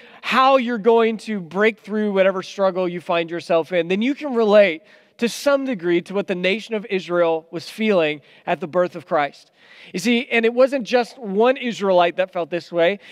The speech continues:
It wasn't a couple Israelites. It was not even just one nation of Israelites. It was multiple generations of Israelites that for hundreds of years, now four hundred years, have been waiting for a Messiah, have been waiting for someone,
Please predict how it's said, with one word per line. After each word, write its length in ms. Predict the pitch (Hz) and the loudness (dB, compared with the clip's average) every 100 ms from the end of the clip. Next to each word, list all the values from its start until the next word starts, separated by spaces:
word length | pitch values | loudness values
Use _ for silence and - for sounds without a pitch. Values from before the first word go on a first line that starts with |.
| - | -4
It 100 | 226 | 2
wasn't 300 | 233 233 226 | 4 4 2
a 60 | 202 | 0
couple 420 | 233 277 277 226 | 0 0 4 2
Israelites. 580 | 190 175 175 180 185 - | 2 -2 2 2 0 -4
It 80 | 226 | -2
was 280 | 226 226 - - | 0 -2 -4 -4
not 240 | 220 277 | 0 2
even 200 | 277 247 | 2 -2
just 240 | 214 226 208 | -2 -2 -2
one 320 | 208 202 185 | -2 -2 0
nation 400 | 208 277 - 233 | 0 0 -2 -4
of 120 | 180 | -2
Israelites. 480 | 180 180 180 180 - | -4 0 2 2 0
It 100 | 240 | -6
was 160 | 220 175 | -4 -2
multiple 540 | 202 254 285 233 233 | 4 4 2 -2 -2
generations 1200 | 160 233 226 196 196 269 277 - 165 131 135 - _ _ - | 0 0 0 0 0 0 -2 -6 -6 -6 -16 -20 _ _ -6
of 140 | 185 | -6
Israelites 760 | 233 247 220 185 143 123 - - - - - | -4 -4 0 2 2 -2 -12 -20 -20 -20 -6
that 300 | 196 240 233 | 4 4 4
for 140 | 214 196 | -2 -6
hundreds 580 | - - 269 277 262 | -6 -2 -2 -2 -4
of 80 | 233 | -2
years, 260 | 233 240 165 | 0 0 2
now 160 | 214 | 0
four 340 | 208 - 262 294 | 0 2 4 4
hundred 420 | 226 262 240 214 | 0 -4 -4 -2
years, 560 | 220 226 156 - - _ _ _ _ _ _ | 0 0 -2 -8 -20 _ _ _ _ _ _
have 120 | 185 | 0
been 260 | 220 202 202 | 0 0 2
waiting 340 | 220 226 208 | 2 2 -2
for 160 | 185 185 | -2 -2
a 60 | |
Messiah, 540 | 170 - 185 165 143 127 - - | -2 -2 0 2 0 -4 -16 -6
have 100 | 196 | -2
been 220 | 214 196 | 0 0
waiting 500 | 196 240 269 269 254 | 4 4 4 -2 -2
for 180 | 208 220 | -4 -4
someone, 680 | 214 - 254 240 226 165 131 | -4 0 0 2 0 0 -6